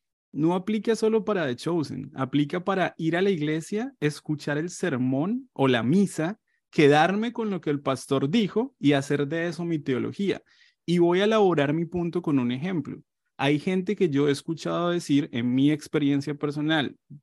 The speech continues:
puede diferir de la tuya, que me han dicho, "Yo me sé la historia de Noé porque me vi la película de Noé que hizo Hollywood", ¿sí me entiendes? Esa es mi preocupación <laughs>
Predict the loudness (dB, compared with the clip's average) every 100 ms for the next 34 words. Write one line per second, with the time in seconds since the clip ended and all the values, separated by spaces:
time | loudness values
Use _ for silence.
0 | _ 2 4 6 6 4 2 2 2 0
1 | 2 2 2 0 -8 _ _ _ -4 -2
2 | 0 0 -2 -4 -6 -2 0 0 -2 -4
3 | -2 -2 -4 -2 0 0 0 -2 -2 -2
4 | -4 _ 2 2 4 2 2 2 0 -2
5 | 0 0 -2 -2 0 0 0 0 0 0
6 | -4 -4 -2 -2 -8 -2 0 2 -2 -4
7 | -4 -2 -2 -2 0 -2 -4 _ -20 _
8 | 4 6 6 4 2 0 -2 -2 0 0
9 | 2 2 2 0 -2 -4 -8 -2 0 0